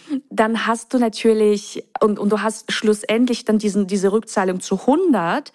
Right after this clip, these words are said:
dann hast du halt, ja, eine tiefere Rendite als der Coupon, der ausgewiesen wird.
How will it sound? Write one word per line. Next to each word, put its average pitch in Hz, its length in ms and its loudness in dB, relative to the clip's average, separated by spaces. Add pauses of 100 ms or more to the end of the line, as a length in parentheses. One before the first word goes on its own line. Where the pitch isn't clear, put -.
(500)
dann 202 200 0
hast 220 220 -2
du 226 100 0
halt, 220 420 -2
ja, 208 300 0
eine 202 220 -2
tiefere 240 500 0
Rendite 196 800 0 (240)
als 202 240 0
der 180 100 -4
Coupon, - 460 -4 (420)
der 185 220 2
ausgewiesen 160 580 -4
wird. 143 260 -6